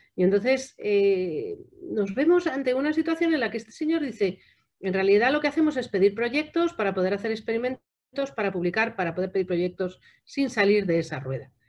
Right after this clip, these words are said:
Hay que conseguir que ese señor salga de la rueda y hay que buscarle,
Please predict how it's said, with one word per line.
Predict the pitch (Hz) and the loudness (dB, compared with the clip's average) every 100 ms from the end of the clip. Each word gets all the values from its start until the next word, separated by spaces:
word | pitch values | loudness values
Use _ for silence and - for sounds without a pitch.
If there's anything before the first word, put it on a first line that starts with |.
| _ _ - | _ _ -4
Hay | 269 | -2
que | 330 | 4
conseguir | 359 294 302 | 4 4 2
que | 294 | 2
ese | - 247 | -4 -2
señor | 208 202 220 220 - _ - _ | 2 2 2 -2 -14 _ -20 _
salga | - 262 233 | 2 4 6
de | 208 | 4
la | 175 | 4
rueda | 165 170 143 - _ | 2 0 -2 -10 _
y | 226 | 0
hay | 277 | 0
que | 320 320 - _ _ _ - | 2 2 0 _ _ _ -4
buscarle, | 180 185 - 285 269 214 165 | 0 0 2 2 2 -2 -2